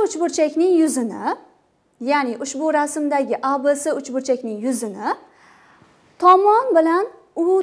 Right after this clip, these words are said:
tomonga tushayotgan balandlikning ko'paytmasini yarmiga tengligini bilamiz. Ushbu tenglikdan B D ni topib olsak, tengligimiz B D teng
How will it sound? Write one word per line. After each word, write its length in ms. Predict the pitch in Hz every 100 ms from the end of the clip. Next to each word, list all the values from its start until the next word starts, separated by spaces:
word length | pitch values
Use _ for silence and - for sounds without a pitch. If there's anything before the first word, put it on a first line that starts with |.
| 381
tomonga 400 | 339 339 330 269
tushayotgan 580 | - 330 320 311 339 294 247
balandlikning 600 | 285 302 294 294 392 480
ko'paytmasini 760 | 359 349 320 311 277 247 214 208 - 220 240
yarmiga 500 | 311 381 370 320 349 359
tengligini 500 | 302 285 269 302 285
bilamiz. 500 | 339 320 226 - - _ _ - - 269
Ushbu 380 | - 240 330 403
tenglikdan 500 | 494 508 - 262 196 - - -
B 120 | 214 311 370 370
D 240 | 381 349
ni 140 | 285 247
topib 300 | 302 302 233 190
olsak, 400 | - - 415 - - - - _ _ -
tengligimiz 800 | 320 302 277 240 277 523 269 220
B 220 | 302 320
D 220 | 320 302
teng 220 | 311 285